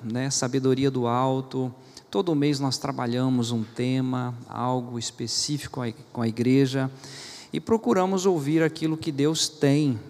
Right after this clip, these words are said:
pra igreja, né? Então nós vamos estar trabalhando esse mês, tá? Cura. Tá?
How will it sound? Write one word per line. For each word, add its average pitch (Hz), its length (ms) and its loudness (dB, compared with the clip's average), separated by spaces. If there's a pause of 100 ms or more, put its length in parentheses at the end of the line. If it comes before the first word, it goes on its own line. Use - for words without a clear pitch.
pra 120 120 -2
igreja, 101 640 -2 (240)
né? 147 320 -4 (880)
Então 139 300 -2
nós 175 320 2
vamos 170 300 -2
estar 175 100 0
trabalhando 156 600 2
esse 160 280 2
mês, 143 1120 0 (260)
tá? 160 300 -6 (1500)
Cura. 147 480 2 (3250)
Tá? 170 240 -6